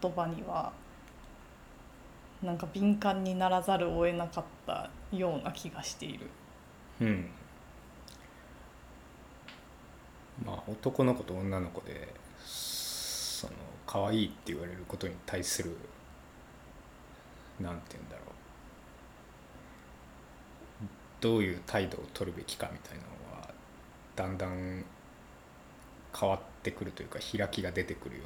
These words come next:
Speaker 2: うなイメージはあるけどね。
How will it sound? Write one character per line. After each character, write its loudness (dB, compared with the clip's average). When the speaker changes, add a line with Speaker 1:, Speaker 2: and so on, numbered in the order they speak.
Speaker 2:
う -12
な -10
イ 0
メ -2
ー -6
ジ -8
は -8
あ -6
る -10
け -10
ど -12
ね。 -12